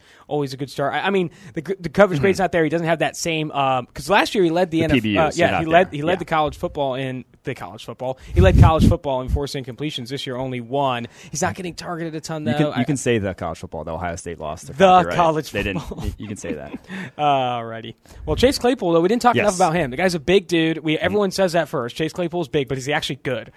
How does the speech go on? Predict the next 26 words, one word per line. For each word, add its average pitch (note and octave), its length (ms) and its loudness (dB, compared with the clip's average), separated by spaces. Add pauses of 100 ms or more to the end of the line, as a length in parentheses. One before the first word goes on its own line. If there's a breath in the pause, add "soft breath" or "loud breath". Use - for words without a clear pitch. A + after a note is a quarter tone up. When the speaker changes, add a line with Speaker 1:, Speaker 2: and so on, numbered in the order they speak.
(180 soft breath)
Speaker 1:
Okay? D3+ 300 -2 (120)
That's, - 640 6
I G3 220 8
need A3 140 6
to F#3 80 2
know. D3 240 6
Is C#3 80 4
Speaker 2:
That D3+ 160 12
Speaker 1:
he C3+ 40 8
Speaker 2:
is. - 40 6
Speaker 1:
just G3 200 4
big? F#3+ 280 2 (260 soft breath)
Speaker 2:
He, D3+ 100 2
he D#3+ 320 6
is. D#3 460 6 (300)
He's C#3+ 120 2
a D#3 60 2
little F#3 200 4
more G#3 140 4
than F#3+ 100 2
just E3+ 180 -2
big. F2 240 0
He's A#2 140 -2
big B2+ 220 2
and D3+ 80 0
athletic. A#2 640 2